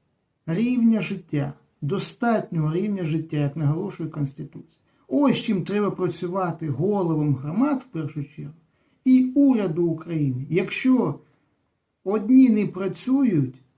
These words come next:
а інші не чують це і зневажають це питання,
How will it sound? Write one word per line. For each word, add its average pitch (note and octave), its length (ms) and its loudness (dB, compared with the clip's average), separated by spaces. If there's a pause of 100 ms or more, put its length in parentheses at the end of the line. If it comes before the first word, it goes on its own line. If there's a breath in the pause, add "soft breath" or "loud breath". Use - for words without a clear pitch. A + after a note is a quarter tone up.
(120)
а F3+ 140 -2
інші A#3 480 4
не F3 180 0
чують A3 580 -2
це D3 240 -8 (560)
і F3 100 -2
зневажають G3 800 0
це F#3 120 -6
питання, C#3 600 -6